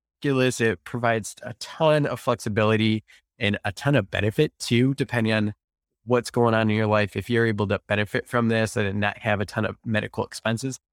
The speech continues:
there's a lot of cool things that you can do with an H S A that you might not have ever thought of. So we'll,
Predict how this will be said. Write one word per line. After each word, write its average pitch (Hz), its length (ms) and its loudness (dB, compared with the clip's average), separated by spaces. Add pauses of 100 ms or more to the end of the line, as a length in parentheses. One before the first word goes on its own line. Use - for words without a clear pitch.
(160)
there's 120 120 -4
a 147 40 -2
lot 143 140 4
of 104 120 -2
cool 120 240 -2
things 117 300 0
that 104 160 -2
you 101 80 -6
can 101 120 -4
do 110 160 -2
with 107 160 -4
an 101 100 0
H 101 180 -2
S 101 140 -6
A 101 140 -2
that 98 200 0 (340)
you 120 220 2
might 120 280 0
not 110 180 0
have 101 100 -4
ever 98 220 -2
thought 107 240 2
of. - 180 -12
So 98 180 0
we'll, 110 240 -4